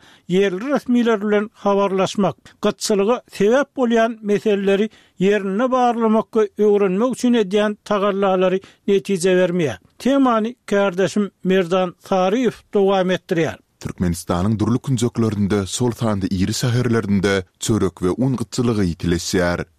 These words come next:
Speaker 2: Söwdegärler ýurtdaky dowam edýän galla orogynyň arasynda ammarlardaky unyň azalandygyny aýdýarlar. Häkimetleriň oňaýly çözüp tüdürlemeýändigi sebäpli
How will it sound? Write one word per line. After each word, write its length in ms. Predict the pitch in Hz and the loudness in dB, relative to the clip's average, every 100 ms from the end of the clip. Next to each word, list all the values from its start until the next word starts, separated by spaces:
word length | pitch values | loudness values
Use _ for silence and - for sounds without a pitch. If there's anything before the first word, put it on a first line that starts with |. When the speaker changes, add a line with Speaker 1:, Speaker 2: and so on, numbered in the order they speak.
| _ _ | _ _
Speaker 2:
Söwdegärler 720 | 101 95 92 90 90 85 98 | -2 0 0 0 -2 -2 -2
ýurtdaky 580 | 82 95 92 - 80 - | 0 -2 -2 -4 -6 -2
dowam 320 | 139 127 120 117 | -2 0 0 0
edýän 320 | 107 110 104 | 0 -2 -2
galla 300 | 95 87 95 | -4 -2 -2
orogynyň 520 | 135 131 113 113 113 | 0 0 0 0 0
arasynda 720 | 113 110 107 113 101 107 101 90 _ - | 0 -2 -2 -2 0 0 -2 -6 _ -2
ammarlardaky 800 | 104 98 87 87 76 87 85 - | 0 0 -2 -4 -2 -6 -4 -2
unyň 320 | 139 123 113 | 0 2 0
azalandygyny 760 | 113 117 113 107 101 101 98 90 | -2 -2 0 0 0 0 0 0
aýdýarlar. 680 | 80 78 90 85 85 87 85 - _ _ | -2 -2 -2 -2 0 -2 -2 -10 _ _
Häkimetleriň 760 | 90 90 - 104 - 107 139 - | -4 -2 -2 -2 -2 -2 -2 -2
oňaýly 340 | 123 98 101 | 0 0 -2
çözüp 340 | 120 - 92 87 | -2 -4 -4 -4
tüdürlemeýändigi 840 | 92 104 123 135 139 135 131 123 120 | -4 -2 0 2 2 2 0 -2 0
sebäpli 600 | 117 117 110 - 113 110 | 0 0 -2 0 0 -2